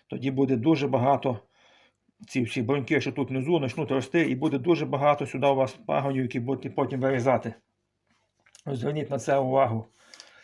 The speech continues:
Тепер що ще? Е, у посадкову яму, е, необхідно додати добриво. Як я сказав, якщо ви не маєте досвіду,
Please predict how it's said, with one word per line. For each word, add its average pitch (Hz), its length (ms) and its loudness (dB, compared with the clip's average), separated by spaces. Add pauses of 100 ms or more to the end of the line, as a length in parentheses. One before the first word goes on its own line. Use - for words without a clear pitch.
(500)
Тепер 160 320 2
що 165 220 2
ще? 160 280 2
Е, 123 600 0 (2250)
у 117 120 -10
посадкову 160 640 4
яму, 160 420 4 (1500)
е, 123 160 0
необхідно 135 540 0
додати 151 420 2
добриво. 127 600 2
Як 117 160 0
я 151 80 6
сказав, 147 380 2
якщо 143 320 4
ви 151 200 6 (1040)
не 147 400 6 (1300)
маєте 156 440 6
досвіду, 135 560 4